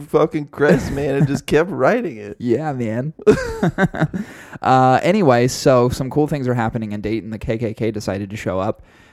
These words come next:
Speaker 2: uh, which is absolute fucking garbage. Now, this has been a topic around Dayton and the United States, like, for an entire last two weeks, right?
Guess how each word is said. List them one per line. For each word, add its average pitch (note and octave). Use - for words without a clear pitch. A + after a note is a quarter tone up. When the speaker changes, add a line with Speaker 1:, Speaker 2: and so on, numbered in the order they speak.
Speaker 2:
uh, G2+
which G#2+
is G2+
absolute A2
fucking G#2+
garbage. G2+
Now, A#2+
this E3+
has F3
been B2
a -
topic A2+
around G#2
Dayton A#2
and A#2
the A#2
United G#2
States, -
like, A2+
for -
an G2+
entire G2+
last F#2+
two G#2
weeks, F#2+
right? G#2+